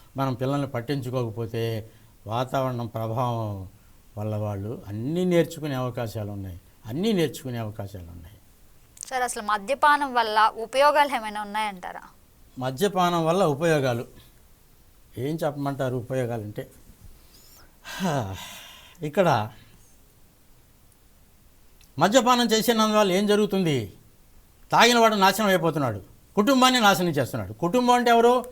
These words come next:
Speaker 1: భార్య, భర్త, పిల్లలు. మరి కుటుంబం భార్య, భార్య గురించి చెప్పుకుందాం. మనం పెళ్లి చేసుకునేటప్పుడు, "ధర్మేచ, అర్థేచ, కామేచ, మోక్షేచ నాతి చరామి," నేను ధర్మార్థ కామ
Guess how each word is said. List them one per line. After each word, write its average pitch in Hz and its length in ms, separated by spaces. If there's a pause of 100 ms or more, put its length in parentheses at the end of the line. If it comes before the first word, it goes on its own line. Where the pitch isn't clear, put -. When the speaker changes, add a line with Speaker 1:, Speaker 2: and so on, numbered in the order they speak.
(220)
Speaker 1:
భార్య, 170 320
భర్త, 143 440
పిల్లలు. 117 300 (360)
మరి 196 120
కుటుంబం 208 420
భార్య, 147 340 (320)
భార్య 214 200
గురించి 214 240
చెప్పుకుందాం. 170 440 (260)
మనం 202 120
పెళ్లి 196 240
చేసుకునేటప్పుడు, 175 760 (600)
"ధర్మేచ, 233 440 (300)
అర్థేచ, 208 520
కామేచ, 220 600
మోక్షేచ 202 640
నాతి 196 420
చరామి," 190 480 (400)
నేను 226 340
ధర్మార్థ 220 440
కామ 214 220